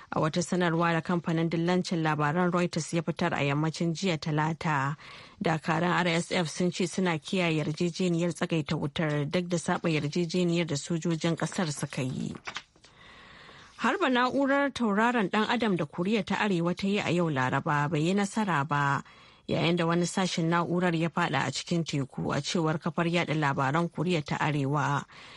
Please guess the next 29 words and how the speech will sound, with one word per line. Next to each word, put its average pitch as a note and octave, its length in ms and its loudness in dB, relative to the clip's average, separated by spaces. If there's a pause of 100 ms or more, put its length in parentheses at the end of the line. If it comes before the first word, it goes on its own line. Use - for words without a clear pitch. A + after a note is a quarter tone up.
(180)
Rundunar E3+ 420 2
sojan F3 420 0
Koriya E3+ 340 0
ta D#3+ 120 -2
Kudu E3 260 -2
kuma E3+ 240 0
ta E3 180 0
ce E3+ 220 -2
ta E3 220 0
gano E3+ 340 2
wasu E3+ 180 -2 (160)
sassan E3+ 260 0
na'urar E3+ 500 0
da C#3+ 180 0
aka D#3+ 140 -2
harba. D3 640 0 (580)
Harba D4+ 280 2
sabuwar A#3 540 2
na'urar A#3 640 2
ta G#3 100 -6
Cholima G3 560 0
one C#3+ 520 0
ya G3+ 220 2
gamu A#3 220 2
da G#3 100 0
cikas G3 440 -2
ne F3+ 160 2
saboda F3+ 400 -2
matsalar F3+ 480 0